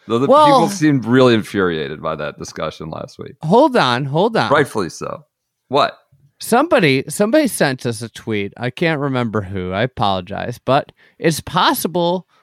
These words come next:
Speaker 2: when you're doing the north
Speaker 1: We're not going, we're not
Speaker 2: trek,
Speaker 1: doing this. No.
Speaker 2: when you go
Speaker 1: No.
Speaker 2: over the
Speaker 1: No.
Speaker 2: North
Speaker 1: We're
Speaker 2: Pole,
Speaker 1: not
Speaker 2: you
Speaker 1: gonna,
Speaker 2: could
Speaker 1: no.
Speaker 2: come out going the opposite
Speaker 1: No.
Speaker 2: direction.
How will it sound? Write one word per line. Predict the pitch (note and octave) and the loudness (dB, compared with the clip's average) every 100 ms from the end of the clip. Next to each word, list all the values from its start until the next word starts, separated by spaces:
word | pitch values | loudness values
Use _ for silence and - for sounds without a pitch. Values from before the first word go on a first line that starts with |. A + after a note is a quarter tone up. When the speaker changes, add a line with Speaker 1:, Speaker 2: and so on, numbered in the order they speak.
| _ | _
Speaker 2:
when | D#3+ F#3+ | 0 2
you're | F3 | 2
doing | D#3 G#3 A3 G#3+ | 2 2 2 0
the | E3+ E3 | 0 0
north | D3+ D#3 G3 A3+ - - _ | 2 2 2 0 -6 -14 _
Speaker 1:
We're | A2 A#2+ | -2 2
not | B2+ A2 | 2 2
going, | A2 F#2+ | 2 2
we're | G2 A2 | 2 2
not | A#2+ | 4
Speaker 2:
trek, | - | 4
Speaker 1:
doing | G2 E2+ | 2 0
this. | D2+ C#2+ - | -2 -8 -6
No. | G#2 G2 E2+ | 0 2 2
Speaker 2:
when | - F#3 | 2 2
you | G#3+ | 2
go | A3+ A3+ | 4 4
Speaker 1:
No. | F#3 | 4
Speaker 2:
over | G#3 A3 A#3 | 4 4 2
the | A3 | 2
Speaker 1:
No. | G3+ | 4
Speaker 2:
North | G#3+ G3+ - | 4 4 2
Speaker 1:
We're | |
Speaker 2:
Pole, | G#3 | 4
Speaker 1:
not | G#3+ G#3 E3+ | 4 4 2
Speaker 2:
you | |
Speaker 1:
gonna, | G3+ | 2
Speaker 2:
could | G3+ | 2
Speaker 1:
no. | F#3 | 2
Speaker 2:
come | G#3 G#3+ | 0 2
out | G3 A3 G3+ F#3 | 2 2 2 2
going | G3+ G3 F#3+ | 2 2 2
the | |
opposite | E3 F3+ F#3+ F#3 F3+ | 2 0 0 -6 -10
Speaker 1:
No. | B2+ | -8
Speaker 2:
direction. | E3+ F#3+ F#3+ - G2+ | -2 2 2 0 -8